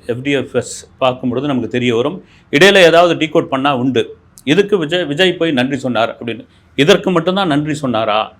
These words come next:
அப்படின்ற ஒரு விஷயம். ஏன்னா ரெண்டு விதமான விமர்சனம் விஜய் மேல இருக்குது வந்து. விஜய், விஜயகாந்த் இறந்து அந்த கோயம்பேடு அவருடைய திருமண மண்டபத்தில் வச்சிருந்தப்போ நைட்டு பல்லாயிரக்கணக்கான பேர் அந்த சின்ன இடத்துல சேர்ந்துட்டாங்க.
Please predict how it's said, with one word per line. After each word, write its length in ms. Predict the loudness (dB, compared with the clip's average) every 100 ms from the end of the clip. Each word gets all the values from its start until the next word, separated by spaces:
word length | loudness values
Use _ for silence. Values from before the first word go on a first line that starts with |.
| _
அப்படின்ற 300 | -12 -10 -8
ஒரு 120 | -10 -10
விஷயம். 340 | -10 -8 -10 -14 _ _ _ _ _ 2
ஏன்னா 180 | 4
ரெண்டு 320 | 6 4 4 4
விதமான 420 | 4 4 2 2
விமர்சனம் 460 | 0 -2 -2 -2
விஜய் 220 | 0 0 2
மேல 260 | 2 2
இருக்குது 200 | 0 -6
வந்து. 240 | -10 -10 -18 -4
விஜய், 460 | 0 2 2 0 0
விஜயகாந்த் 480 | 2 2 2 -2
இறந்து 400 | -2 -2 -2 -4
அந்த 160 | -2 -2
கோயம்பேடு 680 | 0 0 2 0 0 0 0
அவருடைய 400 | 0 -2 -2 -4
திருமண 280 | -4 -2 -2
மண்டபத்தில் 460 | -2 -2 -4 -6
வச்சிருந்தப்போ 540 | -8 -6 -10 -10 -6 -2
நைட்டு 500 | -2 -2 -4 -8 -8 -10 -4
பல்லாயிரக்கணக்கான 1040 | -2 -2 -2 -2 -2 -4 -6 -4 -4 -2
பேர் 200 | -2 -2
அந்த 180 | -2 -4
சின்ன 340 | -10 -6 0 0
இடத்துல 240 | -2 -6
சேர்ந்துட்டாங்க. 600 | -6 -6 -2 -2 -2 -6